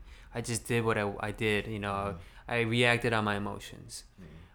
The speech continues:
Speaker 1: But, um, doing all this art therapy, drawing, painting, writing, you know, I, I've come to the realization that, um,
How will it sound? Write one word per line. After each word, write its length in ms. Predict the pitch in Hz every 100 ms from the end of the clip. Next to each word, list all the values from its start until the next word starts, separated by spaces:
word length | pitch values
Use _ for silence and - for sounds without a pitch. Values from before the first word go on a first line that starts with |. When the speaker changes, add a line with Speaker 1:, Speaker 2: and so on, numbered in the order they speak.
| -
Speaker 1:
But, 220 | 120 107 107
um, 380 | 104 104 107 110
doing 300 | 127 135 131
all 160 | 127
this 160 | 123 110
art 240 | 113 113
therapy, 600 | 131 120 113 - 120 113
drawing, 400 | 107 120 110 113 113
painting, 580 | 123 113 107 113 110
writing, 600 | 104 107 107 110 107 110 107 - _ _ _ _ _
you 100 | 117
know, 60 | 107
I, 300 | 101 - 110
I've 140 | -
come 180 | - 127
to 120 | 117 127
the 80 | 113
realization 760 | 117 113 101 117 120 - 117
that, 280 | 104 101 98 - - _ _ -
um, 440 | 113 107 101 101